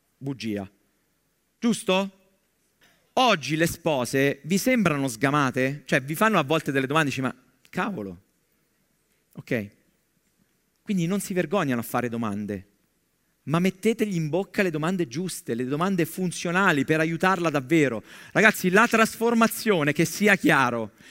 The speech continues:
che sia chiaro, non è truffare le persone, è aiutarle realmente a trasformarsi, ok? Io sto cercando di aiutare realmente ognuno di voi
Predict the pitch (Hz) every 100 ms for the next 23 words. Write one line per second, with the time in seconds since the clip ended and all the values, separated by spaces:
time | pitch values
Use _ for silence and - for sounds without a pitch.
0 | - - 143 - 202 214 190 190 160 120
1 | 120 104 _ _ _ _ _ _ _ _
2 | _ _ - 202 240 202 - 190 170 -
3 | 170 160 147 139 139 - - 120 107 104
4 | 101 _ _ _ _ _ _ _ _ _
5 | _ _ _ - 165 190 202 190 202 214
6 | 220 220 226 226 - - 160 196 202 196
7 | 196 202 180 147 139 123 139 - 120 117
8 | 113 104 - 107 101 117 175 160 160 170
9 | _ _ _ _ _ _ _ _ _ _
10 | _ _ _ _ _ _ _ _ _ _
11 | - - 247 - 214 - 196 214 208 185
12 | 185 180 208 202 196 - - 196 196 196
13 | 202 226 208 165 165 151 151 151 139 151
14 | 147 127 113